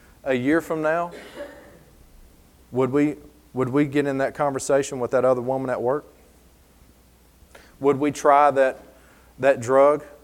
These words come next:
on the weekend? Would we do that if we could see the end result of what was coming? Would we do that in our own life?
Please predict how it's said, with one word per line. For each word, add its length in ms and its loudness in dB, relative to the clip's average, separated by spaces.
on 120 -8
the 40 -6
weekend? 440 -6
Would 140 -2
we 120 0
do 220 0
that 240 2
if 160 -6
we 100 4
could 140 -6
see 240 2
the 160 -4
end 200 -4
result 440 2
of 80 -8
what 120 2
was 120 -10
coming? 400 -4
Would 140 -2
we 140 2
do 180 0
that 180 4
in 140 -4
our 60 0
own 200 -2
life? 440 0